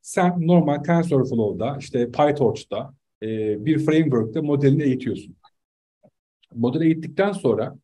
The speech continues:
zaten biliriz ya bunları böyle şey single board computer'ı, Nvidia bilmem neye falan filan deploy edeceğimiz zaman quantization yapar, quantization aware training yapman lazım, bir sürü dır dır vır vır. Günün sonunda onun da <laughs> performansı düşer ama işte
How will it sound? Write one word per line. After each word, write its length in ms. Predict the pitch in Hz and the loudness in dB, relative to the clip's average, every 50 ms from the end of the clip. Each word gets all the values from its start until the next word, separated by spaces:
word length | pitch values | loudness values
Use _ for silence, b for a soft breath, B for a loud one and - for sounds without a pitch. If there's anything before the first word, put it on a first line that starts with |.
| _ _ _ _ _ _ _ | _ _ _ _ _ _ _
zaten 400 | - 147 143 139 143 147 147 151 | 4 4 4 4 4 0 0 -2
biliriz 220 | 156 156 175 170 139 | 0 2 2 4 6
ya 160 | 135 131 131 | 4 4 4
bunları 320 | 113 113 123 123 123 117 | 2 0 2 2 2 2
böyle 400 | 120 120 120 120 117 - - 87 | 2 0 0 0 -2 -4 -8 -10
şey 280 | - - 123 120 117 117 - | -6 -4 -2 -2 -2 -4 -6
single 340 | - - 131 131 135 123 120 | -6 -2 2 4 4 4 4
board 200 | 123 123 123 - | 2 0 0 -2
computer'ı, 600 | 123 120 123 117 - - 120 123 117 113 113 120 | -4 -4 -4 -6 -8 -4 -2 0 0 0 0 0
Nvidia 320 | 120 120 117 123 120 117 | 0 0 0 2 2 2
bilmem 300 | 117 120 123 120 120 120 | 0 0 0 0 0 0
neye 160 | 117 117 120 | 0 0 0
falan 260 | 113 123 120 120 120 120 | 0 0 0 0 -2 -4
filan 280 | - 127 120 117 117 | -4 -4 -2 -2 -2
deploy 280 | 120 123 120 123 123 123 | -2 -2 0 0 0 0
edeceğimiz 340 | 123 - 131 127 127 123 117 | 0 0 0 0 0 2 0
zaman 340 | 120 117 123 143 139 - - - _ _ _ | 0 0 0 -2 -4 -6 -12 -16 _ _ _
quantization 680 | - 131 127 131 131 131 123 120 127 120 120 123 131 120 | -2 0 2 2 0 0 0 2 2 2 2 2 0 0
yapar, 440 | 123 120 123 - 127 120 - - - | 0 0 0 -2 -2 -2 -2 -4 -4
quantization 640 | 113 110 113 117 113 120 117 123 123 120 135 135 123 | -4 -4 -4 -4 -4 -4 -2 -2 -2 0 -2 -2 -2
aware 360 | 117 117 117 120 123 123 123 | -2 -2 0 0 0 -2 -2
training 340 | 120 - 120 117 120 120 117 | -2 -2 0 0 0 0 0
yapman 420 | 123 117 120 117 120 120 120 120 | -2 -2 -2 -2 -2 -2 0 -2
lazım, 360 | 120 120 120 117 120 117 117 | -2 -2 -4 -4 -2 -2 -2
bir 60 | 123 127 | -2 -4
sürü 300 | - - 120 113 113 120 | -4 -4 -6 -6 -2 0
dır 180 | 127 123 117 | 0 0 0
dır 200 | 127 117 110 110 | -2 -2 -2 0
vır 80 | 127 123 | 0 0
vır. 200 | 117 127 156 - - - _ _ _ _ _ | 2 0 -2 -4 -6 -14 _ _ _ _ _
Günün 180 | - 147 151 156 | -2 0 2 2
sonunda 300 | 156 147 139 139 143 160 | 4 4 4 6 6 6
onun 200 | 156 160 160 156 | 4 4 4 4
da 80 | 151 147 | 4 4
<laughs> 60 | - | 2
performansı 720 | 151 151 147 131 143 143 151 123 113 110 110 - 110 110 | 0 0 0 -2 -2 -2 -2 -2 -2 -4 -6 -8 -10 -10
düşer 200 | - - 226 226 | -4 -2 0 0
ama 160 | 208 175 151 | 2 0 0
işte 320 | 135 - - 175 185 B | -2 -2 -4 -6 -6 B